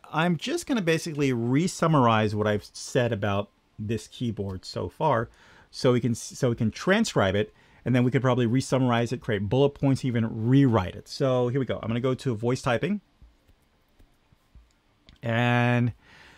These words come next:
So today we are talking about the Vertex Phronesis, which is a mechanical chat G P T keyboard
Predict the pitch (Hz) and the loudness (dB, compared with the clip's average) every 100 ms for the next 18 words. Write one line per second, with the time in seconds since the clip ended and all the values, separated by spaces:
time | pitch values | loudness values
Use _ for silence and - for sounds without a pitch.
0 | _ _ - _ - 156 165 156 180 170 | _ _ -20 _ 2 2 4 4 6 6
1 | 151 - 147 147 135 127 110 101 127 151 | 4 4 2 4 2 2 0 2 4 4
2 | 175 - 143 143 - - - 127 110 110 | 0 -2 -2 -2 -6 -18 -2 0 2 2
3 | 120 143 - 196 233 - - - 113 - | 0 -2 -4 -4 -4 -10 -12 -6 -6 -4
4 | 123 117 110 104 - - 147 175 165 170 | -2 0 0 -2 -8 -2 0 0 -2 -4
5 | - 151 135 - 143 123 123 - - 117 | -4 0 0 -2 -6 -4 -4 -4 -6 -6
6 | - 185 160 175 180 | -4 -4 -2 0 0